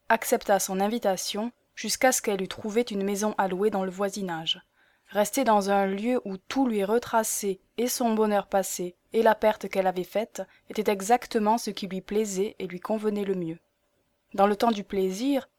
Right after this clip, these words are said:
personne n'avait plus de cette franche gaieté, de cet enjouement qui rejette toute sensation pénible. Personne ne possédait à un plus haut degré cette confiance dans le bonheur, cet espoir dans sa durée,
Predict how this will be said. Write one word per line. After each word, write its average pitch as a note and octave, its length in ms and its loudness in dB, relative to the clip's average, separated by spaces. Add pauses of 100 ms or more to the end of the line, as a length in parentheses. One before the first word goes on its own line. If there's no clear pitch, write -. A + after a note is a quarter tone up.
(140)
personne C4 480 6
n'avait F#3+ 240 4
plus A#3+ 400 -6
de G#3 80 -6
cette F#3+ 280 -4
franche A3+ 400 0
gaieté, G#3 520 -4 (320)
de G3 80 -2
cet G3+ 280 0
enjouement A#3+ 580 4
qui F#3 280 -6
rejette G3+ 520 -2
toute - 180 -8
sensation G3 560 -2
pénible. G3+ 580 -2 (360)
Personne B3+ 520 6
ne G#3 80 0
possédait A3+ 560 0
à F#3+ 80 4
un F#3+ 100 0
plus - 320 -10
haut C4+ 160 6
degré A3 440 0
cette G3+ 240 -6
confiance A#3 680 0
dans F#3+ 160 0
le F#3+ 100 0
bonheur, A3 720 2
cet - 240 -4
espoir G3+ 460 4
dans F#3+ 140 0
sa F#3+ 200 0
durée, G3+ 440 -4